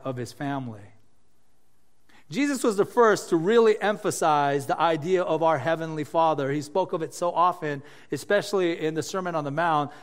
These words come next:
But let me give you a taste of some of the things that he spoke to. Matthew five forty-eight, he says, "You therefore must be perfect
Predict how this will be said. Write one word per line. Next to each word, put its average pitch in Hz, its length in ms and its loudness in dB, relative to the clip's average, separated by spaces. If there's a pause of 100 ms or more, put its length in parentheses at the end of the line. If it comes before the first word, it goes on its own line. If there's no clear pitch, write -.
But 196 120 -2
let 247 100 -2
me 262 80 0
give 233 160 -2
you 240 80 4
a 196 60 4
taste 220 340 0
of 170 80 0
some 202 220 -2
of 196 40 -4
the 175 120 -4
things 180 300 -4
that 151 180 0
he 175 160 -4
spoke - 380 -4
to. 113 220 -6 (400)
Matthew 196 380 0
five 202 360 4
forty-eight, 208 480 2
he 170 60 0
says, 156 320 -2
"You 233 140 -2
therefore 180 540 2
must 170 240 -2
be 190 100 -2
perfect 180 680 0